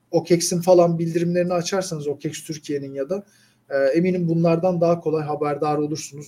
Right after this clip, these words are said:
Güzel teklifler geliyor çünkü ya da fırsatlar. E, bunun dışında Ape N F T,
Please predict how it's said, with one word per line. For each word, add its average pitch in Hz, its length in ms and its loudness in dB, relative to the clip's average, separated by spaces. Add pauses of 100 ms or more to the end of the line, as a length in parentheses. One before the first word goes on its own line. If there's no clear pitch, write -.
Güzel 139 300 0
teklifler 139 520 -6
geliyor 139 400 -4
çünkü 143 380 -12 (300)
ya 127 100 -4
da 127 60 -4
fırsatlar. 127 640 -6 (640)
E, - 20 -2 (160)
bunun 220 260 2
dışında 208 280 2
Ape 214 420 6
N 190 120 4
F 190 100 -6
T, 196 100 -2